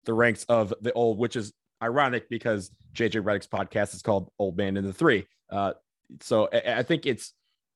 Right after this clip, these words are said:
looking at his career, it's one of the great careers, and I'm privileged that I was able to watch J J Redick to just destroy people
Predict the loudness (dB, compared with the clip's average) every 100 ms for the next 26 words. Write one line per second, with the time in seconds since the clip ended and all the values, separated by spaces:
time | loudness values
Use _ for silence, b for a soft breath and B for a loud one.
0 | _ _ _ _ 0 0 4 4 4 4
1 | 4 0 0 0 2 2 0 -4 -2 0
2 | 0 -2 -2 -4 -4 -6 -4 -2 -2 -4
3 | -8 -4 0 0 0 0 2 4 2 -4
4 | _ 0 2 2 0 -2 0 0 -2 -4
5 | -4 -4 -2 0 0 0 -6 -4 -2 0
6 | 0 2 2 0 -4 _ _ _ _ _
7 | -10 -4 -4 -4 -12 -8 -4 -4 -6 _
8 | _ _ _ _ _ 0 2 2 6 6
9 | 6 0 0 -4 -6